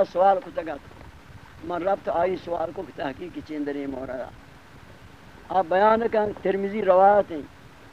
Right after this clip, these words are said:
یہ واضح کہ من بی بی جوس کو کسی مسئلہ با اندازہ حل کو، آئی مسئلہ حل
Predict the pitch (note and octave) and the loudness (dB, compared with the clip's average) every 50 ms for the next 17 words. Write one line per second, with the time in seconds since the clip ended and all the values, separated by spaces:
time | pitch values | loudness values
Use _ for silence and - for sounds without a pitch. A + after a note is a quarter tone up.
0 | - - F3+ F#3 F#3 F#3+ G3 G#3+ A3+ G3+ G#3+ G#3 G#3 G3+ G3 G3+ G#3 G#3 G#3 A3+ | -14 -8 -4 2 4 4 4 4 0 -4 -4 -4 -4 -4 -4 -6 -8 -8 -10 -10
1 | A3 G3+ E3 F3+ G#3 G#3+ - - A#3 A#3+ G#3+ G#3 G#3 - G#3 G3+ G3+ F3+ - G3 | -12 -8 -4 -2 -2 -4 -2 -2 -4 -4 -2 -4 -6 -6 -4 -2 -2 -2 0 4
2 | G3+ G#3+ G#3+ G#3+ G#3 F3+ E3+ D#3+ - - F#3 F3+ E3 D#3+ F3 F3 F#3 F#3+ A3 B3+ | 6 6 6 6 4 2 -2 -6 -8 -8 -10 -10 -8 -6 -4 -4 -4 -4 -4 -4
3 | D4+ D4+ C#4 A#3+ - - G3+ B3 A#3+ A3 - - G#3 G#3 G#3 - - - - - | -4 -4 -6 -10 -4 0 2 2 2 2 -2 -4 -6 -6 -8 -10 -18 -20 -20 -20
4 | - - - - - - - - - D4 D4+ C#4+ C4+ A3+ G#3+ G#3 G#3 - - C4+ | -20 -20 -20 -20 -16 -4 0 2 2 2 2 -2 -2 -2 0 -2 0 2 2 4
5 | D4+ E4+ F4+ F4+ F4+ D4 A3+ C4+ D4+ | 6 8 8 8 6 6 6 6 6